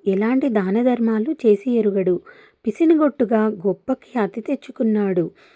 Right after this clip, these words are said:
ఒకసారి ఒక మనిషి ఆయన ఇంటికి వచ్చి ధర్మం అడిగాడు.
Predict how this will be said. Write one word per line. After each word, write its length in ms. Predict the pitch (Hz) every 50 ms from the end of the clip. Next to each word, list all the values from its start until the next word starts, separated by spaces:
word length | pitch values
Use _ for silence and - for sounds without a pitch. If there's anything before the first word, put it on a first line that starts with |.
| _ _ _ _ 427
ఒకసారి 580 | 294 262 - 294 - - 247 220 240 277 320
ఒక 160 | 311 277 - 254
మనిషి 580 | 214 196 190 190 185 180 - 320 330 294 247 - - - - - _ -
ఆయన 280 | 233 247 262 262 254 247
ఇంటికి 400 | 226 202 202 208 302 285 - 302
వచ్చి 500 | 285 240 220 - - 214 202 202 214 - -
ధర్మం 420 | 196 196 185 165 185 208 247 269 277
అడిగాడు. 600 | 254 214 214 185 208 196 185 180 175 180 156